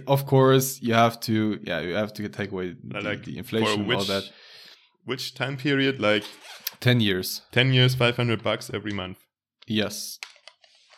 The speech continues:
Speaker 2: Oh, well, I recalculate that now. <laughs> Times ten. Yeah, I mean, that's, yeah, solid. <laughs> But, like, how, how did you calculate that? Like, did you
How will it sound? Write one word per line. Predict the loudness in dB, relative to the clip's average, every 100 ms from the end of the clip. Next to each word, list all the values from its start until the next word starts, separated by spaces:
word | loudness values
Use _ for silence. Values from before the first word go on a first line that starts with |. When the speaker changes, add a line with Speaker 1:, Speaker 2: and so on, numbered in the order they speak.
| -18
Speaker 2:
Oh, | -14 -12
well, | -14 -18 -16
I | -12 -8
recalculate | -8 -10 -12 -10 -12 -10
that | -12 -10
now. | -12 -14 -16 -18 -18 -20 -8
<laughs> | -8 -6 -14 -16 -20 _ _ _ _ _ _ _ _ _ _ _
Times | -16 -14 -16
ten. | -16 -16 -16 _ _ _ _ _ _ _ _ _ _ _ _ _ _ _ _ _ _ -2
Yeah, | 2 2
I | 2
mean, | 0
that's, | -2 -4 -8 _ _ _
yeah, | -10 -10 -10 _ _ _ _
solid. | -8 -4 -4 -4
<laughs> | -12 _ -20 _ _ _ _ -14 -8 -2 0
But, | 0 4
like, | 4 4 0 -2 4
how, | 6 8
how | 6
did | 6 6
you | 6
calculate | 6 4 4 4 4
that? | 2 0 -2 -2
Like, | -2 -2 -4
did | -4 0
you | 0 0 -2